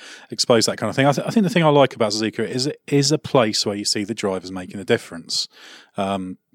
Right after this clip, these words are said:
where people talk about whether it's car or driver, and of course, I always say that the car defines the overall potential lap time, and it's the driver's job to exploit that. So they're almost two different scales you're looking at there. It's not kind of a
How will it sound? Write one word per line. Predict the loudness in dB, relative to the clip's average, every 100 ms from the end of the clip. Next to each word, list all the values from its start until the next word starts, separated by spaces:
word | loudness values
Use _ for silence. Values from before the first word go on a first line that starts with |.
| -12
where | -10
people | -6 -8 -4
talk | -4 -4
about | -4 -4 -4
whether | -6 -8
it's | -6
car | -6 -6 -6
or | -8
driver, | -8 -8 -8 -10
and | -12 -14
of | -18
course, | -10 -8 -4 -6 -8 -20 -20 0
I | 4
always | 4 2
say | 2 0
that | -2 -6 _ _ _
the | -10
car | 2 2 2
defines | -2 -4 -6 -6
the | -4
overall | -2 -2 -6
potential | -8 -4 -4 -4 -10
lap | -12 -12
time, | -10 -8 -8
and | -10
it's | -10
the | -6
driver's | -6 -6 -8
job | -10 -10
to | -10 -8
exploit | -6 0 0 0
that. | -8 -6
So | -2
they're | -2
almost | -2 -4 -4
two | -4 -4
different | -6 -10 -14 -18 _ _
scales | -4 -2 2 2 2 -2
you're | -8
looking | -8 -10 -10
at | -12
there. | -10 -12
It's | -8 -6
not | -6 -8
kind | -12 -8
of | -8
a | -8